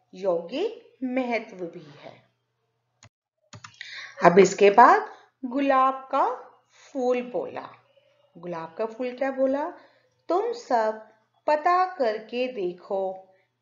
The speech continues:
मैं दुनिया का सबसे खूबसूरत और अच्छा फूल हूँ। मुझे रिश्तों में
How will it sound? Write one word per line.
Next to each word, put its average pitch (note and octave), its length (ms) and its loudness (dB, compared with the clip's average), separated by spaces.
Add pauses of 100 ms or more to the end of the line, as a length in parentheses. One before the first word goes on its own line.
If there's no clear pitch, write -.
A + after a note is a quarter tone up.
मैं G#3 580 -6 (440)
दुनिया D#4 720 0
का F#3+ 680 -4 (520)
सबसे A3+ 800 -4 (200)
खूबसूरत G#3 1120 -4
और G3 600 -2 (440)
अच्छा C4 540 0
फूल F3+ 720 -10
हूँ। F#3 300 -10 (800)
मुझे A3 800 -2 (460)
रिश्तों B3 720 -4
में G3+ 640 -4